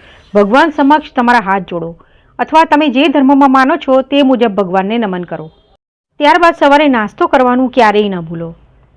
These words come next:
પરંતુ સવારે ક્યારેય એટલું બધું ન ખાઓ કે તમને ઉર્જા મળવાને બદલે સુસ્તી લાગવા લાગે. તમારો નાસ્તો હળવો હોવો જોઈએ, પરંતુ તમને ઉર્જા પ્રદાન કરે તેવો હોવો જોઈએ. નાસ્તામાં તમે દલિયા, ચણાના લોટના ચીલા,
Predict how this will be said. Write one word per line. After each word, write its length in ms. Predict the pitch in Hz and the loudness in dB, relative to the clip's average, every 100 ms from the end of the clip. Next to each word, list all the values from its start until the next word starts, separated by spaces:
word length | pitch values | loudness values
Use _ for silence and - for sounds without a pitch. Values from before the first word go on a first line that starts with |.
| _ _ 254 | _ _ 0
પરંતુ 360 | 302 339 370 | 0 0 -2
સવારે 380 | - 240 220 294 | 0 0 2 2
ક્યારેય 340 | 302 285 302 247 | 2 2 0 -4
એટલું 240 | 269 294 | -4 -2
બધું 240 | 302 302 | 0 2
ન 100 | 285 | 2
ખાઓ 260 | 320 254 254 | 2 2 0
કે 180 | 262 269 | -2 -2
તમને 240 | 262 262 233 | -2 -2 -4
ઉર્જા 280 | 214 208 269 | -6 0 2
મળવાને 320 | 269 247 247 247 | 2 2 0 0
બદલે 280 | 240 254 | 2 0
સુસ્તી 420 | 262 233 - 240 202 | 0 -6 -4 0 0
લાગવા 280 | 170 175 170 | 0 -6 -8
લાગે. 200 | 165 165 _ _ _ _ - | -12 -18 _ _ _ _ -6
તમારો 260 | 254 285 311 | 0 2 2
નાસ્તો 460 | 285 262 - 302 311 - - | 0 0 0 2 2 0 0
હળવો 320 | 208 220 294 | 2 4 4
હોવો 200 | 294 302 | 4 2
જોઈએ, 360 | 285 285 302 370 - _ _ - | 2 0 -2 -4 -8 _ _ -2
પરંતુ 380 | 285 339 349 311 | 0 0 0 0
તમને 240 | 302 302 | 0 -2
ઉર્જા 340 | 247 240 277 285 | -2 2 2 2
પ્રદાન 320 | 233 240 247 | 0 0 0
કરે 180 | 254 277 | 0 0
તેવો 320 | 277 254 220 | 2 2 2
હોવો 240 | 180 175 175 | 0 -2 -4
જોઈએ. 300 | 175 165 165 _ _ _ _ - | -8 -12 -14 _ _ _ _ -2
નાસ્તામાં 540 | 240 240 - 302 311 | -2 0 0 2 2
તમે 220 | 294 285 | 2 0
દલિયા, 480 | 233 202 202 214 233 | 2 0 2 2 0
ચણાના 460 | 233 214 202 208 202 | 0 -4 -4 -2 -4
લોટના 340 | 196 202 202 196 | -4 -6 -10 -10
ચીલા, 380 | 202 196 208 | -4 -2 -2